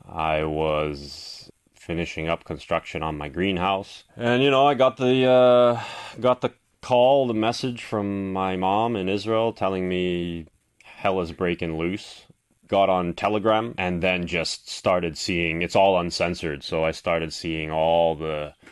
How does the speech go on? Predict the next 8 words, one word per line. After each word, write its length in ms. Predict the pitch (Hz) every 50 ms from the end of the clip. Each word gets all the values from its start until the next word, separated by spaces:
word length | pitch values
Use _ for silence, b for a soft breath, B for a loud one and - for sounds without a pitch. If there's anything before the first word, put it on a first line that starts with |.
| b b b b b b b b b b b b b b b b _ _ _ _
all 300 | - 101 104 104 110 110
the 180 | 110 110 104 104
images 640 | 110 110 110 107 85 82 101 107 104 104 98 87 92
and 120 | 90 95
all 260 | 98 104 107 107 101
the 220 | 87 87 101 104 101
videos, 720 | 104 104 104 101 98 95 95 98 95 98 98 92 85 87
and 500 | 90 87 87 82 82 82 82 82 78